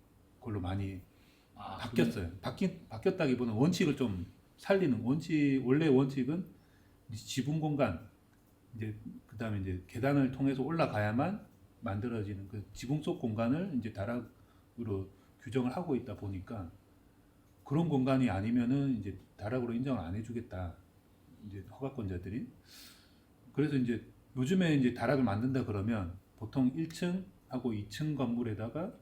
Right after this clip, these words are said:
Speaker 2: 플로우를 해서 넣어야
Speaker 1: 게-,
Speaker 2: 돼요?
Speaker 1: 예, 이제 뭐 그 사다리를 내려서 올라가든지 아니면은 계단을 만들어서 삼 층, 삼, 이제 다락 공간을 만들어서 올라가야 되는 거죠. 올라가는 기준이 아니면
Speaker 2: 안 된다.
Speaker 1: 안,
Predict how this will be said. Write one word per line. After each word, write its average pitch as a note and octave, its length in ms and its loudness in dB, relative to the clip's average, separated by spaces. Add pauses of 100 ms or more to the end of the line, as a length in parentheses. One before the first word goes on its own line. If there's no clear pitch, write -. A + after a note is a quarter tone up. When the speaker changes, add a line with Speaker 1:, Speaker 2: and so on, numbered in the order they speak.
Speaker 2:
플로우를 D3 760 2
해서 G2 400 -10
넣어야 F2 120 -10
Speaker 1:
게-, A#2+ 180 -2
Speaker 2:
돼요? C3+ 140 -2 (200)
Speaker 1:
예, - 40 -6
이제 G#2 240 -4
뭐 G#2 240 -2 (600)
그 G2+ 340 -2 (120)
사다리를 D#3+ 560 4
내려서 C3 280 6
올라가든지 G#2 840 -2 (380)
아니면은 A2 340 0
계단을 A#2+ 400 0
만들어서 F#2+ 760 -4 (500)
삼 C3 200 -4
층, C#3+ 880 0
삼, C#3+ 260 -6 (380)
이제 G#2 240 -6
다락 G#2+ 260 -6
공간을 G2+ 280 -4
만들어서 G2+ 520 -4
올라가야 A2 460 -4
되는 F2 160 -10
거죠. - 180 -16 (380)
올라가는 C3+ 540 2
기준이 B2 360 -2
아니면 G#2 460 -4 (720)
Speaker 2:
안 F2 160 -12
된다. E2+ 240 -10
Speaker 1:
안, G2 100 -6